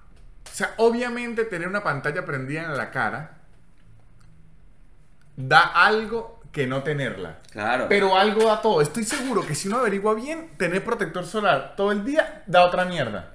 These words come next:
Speaker 2: Sí, claro.
Speaker 1: O sea, si, eh, igual
Speaker 2: Miedo.
Speaker 1: ¿sabe, eh, el desodorante?
Speaker 2: Sí.
Speaker 1: Eh, hay uno que se llama desodorante y antitranspirante.
Speaker 2: Sí.
Speaker 1: El antitranspirante, yo leí una vez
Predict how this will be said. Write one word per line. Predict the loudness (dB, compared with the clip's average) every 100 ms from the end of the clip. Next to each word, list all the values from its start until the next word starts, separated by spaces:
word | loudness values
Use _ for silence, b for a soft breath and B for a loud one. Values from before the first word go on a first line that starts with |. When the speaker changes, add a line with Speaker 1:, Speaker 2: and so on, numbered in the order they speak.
| -8
Speaker 2:
Sí, | -8
claro. | -4 -4 -4 -8 B
Speaker 1:
O | -6
sea, | -6
si, | -6 -10 -8
eh, | -4 -2 -2
igual | -2 0 0 -2
Speaker 2:
Miedo. | -2 2 2 2 0
Speaker 1:
¿sabe, | 0 2 2 -2 -8
eh, | -10 -10 -8
el | -6
desodorante? | -2 2 2 2 -2 -6 -8 -12
Speaker 2:
Sí. | -8 -8 -10 -20 -20 -20 b b -2
Speaker 1:
Eh, | 0 2 0 -2 -6 0
hay | 2
uno | 2
que | -2
se | -2
llama | -4 -2
desodorante | -2 2 2 2 0
y | -2
antitranspirante. | -2 -4 -6 -4 -6 -8 -12 -8 -4 -4 -6
Speaker 2:
Sí. | -10 -10 -12 b b b -8
Speaker 1:
El | 0
antitranspirante, | 0 0 -4 -6 -4 -2 -2 -2 -6
yo | -4
leí | -2 -4
una | -4 -2
vez | -2 -4 -14